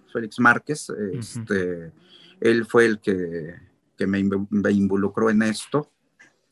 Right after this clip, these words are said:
Speaker 1: y prácticamente no sabía qué iba a pasar después, ¿no? Y, y este, pero finalmente, bueno, pu-, pusimos nuestro granito de arena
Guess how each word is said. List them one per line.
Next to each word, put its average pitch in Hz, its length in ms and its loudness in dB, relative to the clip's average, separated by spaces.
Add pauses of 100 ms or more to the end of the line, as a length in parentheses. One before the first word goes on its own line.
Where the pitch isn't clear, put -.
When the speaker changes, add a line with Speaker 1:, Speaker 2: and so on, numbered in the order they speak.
(120)
Speaker 1:
y 101 880 2
prácticamente 139 680 4
no 135 140 2
sabía 127 260 4
qué 139 120 0
iba 120 120 0
a 110 60 -8
pasar 104 360 0
después, 101 440 -2
¿no? 101 240 -4
Y, 92 180 -6
y 95 240 -12
este, 90 680 -6 (1160)
pero 113 260 6
finalmente, 127 540 0
bueno, 117 320 -2
pu-, 95 200 -6 (100)
pusimos 117 420 -2
nuestro 95 560 -2
granito 101 440 -2
de 104 100 2
arena 107 460 2